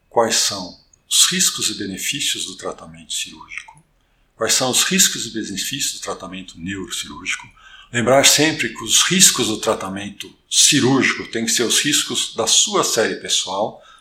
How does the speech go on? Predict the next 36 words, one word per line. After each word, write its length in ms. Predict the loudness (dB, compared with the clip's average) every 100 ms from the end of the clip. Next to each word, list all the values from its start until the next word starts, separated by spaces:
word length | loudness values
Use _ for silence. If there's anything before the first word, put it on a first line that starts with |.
| _
não 240 | -2 -2 0
de 140 | -2
literatura, 840 | -2 -4 -4 -4 -6 -12 -10 -12 -12 _ _ _ _ _
e 100 | -8 0
você 800 | 4 6 8 6 4 2 -6 4
orientar 600 | 8 8 6 6 10 10
o 100 | 8
paciente 720 | 6 4 4 0 -2 -4 -4
qual 300 | 0 4 4
a 80 | 4
melhor 360 | 2 4 4 4
sugestão 800 | 0 -2 -2 -2 -4 -8 -10 _ _ _ _ _ _ _ -8
que 140 | -8
você 480 | -4 -2 0 -2 -2
sugeriria 840 | -2 0 0 -2 -2 -6 -8 -10
para 160 | -10 -10
ele 120 | -10
fazer, 360 | -8 -8 -8 -8
o 40 |
que 120 | -4
você 280 | -2 0 2
acha 180 | 2 0
que 140 | -2
é 20 |
melhor 560 | -4 -2 2 2 2 -6
para 280 | -2 -2 -2
ele 240 | -6 -6
naquela 400 | -8 -10 -8 -6
situação. 480 | -6 -6 -6 -4 -6 -10 -16 -18 -18 -10
E 40 | 0
o 20 |
doente 320 | 4 4 4
vai 160 | 4 4
tomar 260 | 2 0
a 60 | 0
conduta 420 | -2 -4 -8 -16